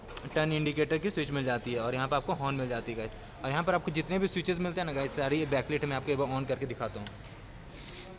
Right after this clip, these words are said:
ये आप देख सकते हैं गाइस, और यहाँ पर आपको बैकलाइट मिल जाती है, और थोड़ी सी जो मेरी तबीयत है guys, वो थोड़ी ख़राब हो रही है, तो उसके लिए sorry। So, और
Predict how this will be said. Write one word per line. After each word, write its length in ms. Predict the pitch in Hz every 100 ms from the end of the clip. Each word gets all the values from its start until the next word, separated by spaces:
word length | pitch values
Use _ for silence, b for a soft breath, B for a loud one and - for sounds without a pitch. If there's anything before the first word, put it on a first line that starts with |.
| - -
ये 60 | 139
आप 120 | 139
देख 140 | 135
सकते 220 | 135 127 139
हैं 60 |
गाइस, 180 | 143 160 - - -
और 120 | 117 113
यहाँ 140 | 120
पर 100 | 131
आपको 200 | 120 202
बैकलाइट 640 | 226 - 123 123 131 143
मिल 100 | 143
जाती 240 | 135 123 175
है, 60 | - B B -
और 280 | 117 117 117
थोड़ी 180 | 131 131
सी 320 | 139 139 139 - - - 127
जो 160 | 123
मेरी 180 | 120 123 - - 127
तबीयत 240 | 127 139
है 60 | 131
guys, 160 | 131
वो 60 | 123 139
थोड़ी 100 | 123
ख़राब 280 | 127 135
हो 80 | 131
रही 80 | 127
है, 60 | 120
तो 80 |
उसके 200 | 117 -
लिए 200 | 113 110 104 - -
sorry। 340 | - 120 127 143 - B B B B
So, 80 | 120
और 800 | 113 113 - - 123 123 127